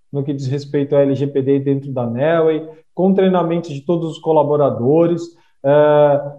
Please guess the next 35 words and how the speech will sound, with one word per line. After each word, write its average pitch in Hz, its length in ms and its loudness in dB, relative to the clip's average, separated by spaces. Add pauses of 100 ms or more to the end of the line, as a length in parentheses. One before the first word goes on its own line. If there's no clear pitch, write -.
(180)
e, 170 240 2
e 165 40 4
temos 196 300 2
esse 208 180 2
objetivo 190 640 2
de 196 360 2
que 196 120 -2
a 185 60 6
aneel 180 340 2
chegue 180 340 0
ao, 175 540 4
a 175 140 2
esse 180 180 -6
modelo 180 400 0
que 190 100 -4
eu 175 60 0
falei 156 260 0
no 156 80 -4
início 151 380 -4
ali 151 220 2
de 170 400 2 (320)
privacy 170 500 2
by 160 280 2
design, 143 560 0
ou 123 80 -6
seja, 123 340 -6
que 170 100 -10
todos 247 340 2
estejam 233 420 2
conscientes 208 840 0 (420)
de 143 160 0
que 156 220 0
privacidade 147 1300 0 (320)
é 135 80 -2
necessário, 170 920 0